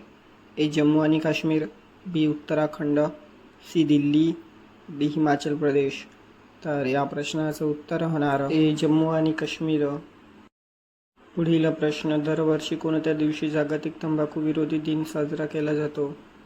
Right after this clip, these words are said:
ए अठ्ठावीस मे, बी एकोणतीस मे, सी तीस मे, डी एकतीस मे. तर या प्रश्नाचं उत्तर होणार डी एकतीस मे.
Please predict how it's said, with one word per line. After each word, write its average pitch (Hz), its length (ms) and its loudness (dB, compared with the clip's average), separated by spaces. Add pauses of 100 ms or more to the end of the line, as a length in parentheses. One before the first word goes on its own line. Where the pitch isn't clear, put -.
(400)
ए 156 60 0
अठ्ठावीस 151 600 -2
मे, 156 240 2 (540)
बी 151 260 2
एकोणतीस 151 540 -2
मे, 156 220 0 (460)
सी 156 220 -2 (120)
तीस 156 240 0
मे, 156 220 2 (540)
डी 151 240 4
एकतीस 147 440 -4
मे. 143 180 0 (720)
तर 143 240 -2
या 139 160 0
प्रश्नाचं 151 580 -2
उत्तर 151 400 -2
होणार 147 420 -2 (340)
डी 156 320 4
एकतीस 165 600 -2
मे. 151 260 2